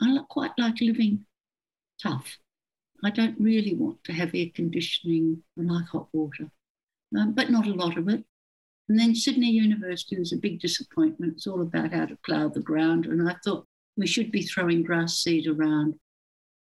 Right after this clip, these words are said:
And shortly after that, I did some research for a few years and then took off. I was lucky enough to be in Paris and England, where I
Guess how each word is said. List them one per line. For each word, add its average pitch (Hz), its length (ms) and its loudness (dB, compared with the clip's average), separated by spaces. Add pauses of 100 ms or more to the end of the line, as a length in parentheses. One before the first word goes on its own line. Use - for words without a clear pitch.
(280)
And 185 540 2
shortly 139 460 0
after 139 360 -2
that, 135 360 -2
I 151 60 0
did 147 240 -4
some 156 240 0
research - 500 -4
for 202 120 -2
a 190 60 -6
few 208 200 0
years 214 340 2
and 196 120 -2
then 208 220 2
took 226 240 -2
off. 339 240 -2 (600)
I 170 40 -2
was 170 140 -2
lucky 180 280 -2
enough 156 320 2 (140)
to - 60 -16
be 156 240 0
in 151 200 -4
Paris 151 540 -4
and 151 240 -2 (100)
England, 196 640 2
where 156 200 -4 (560)
I 220 300 2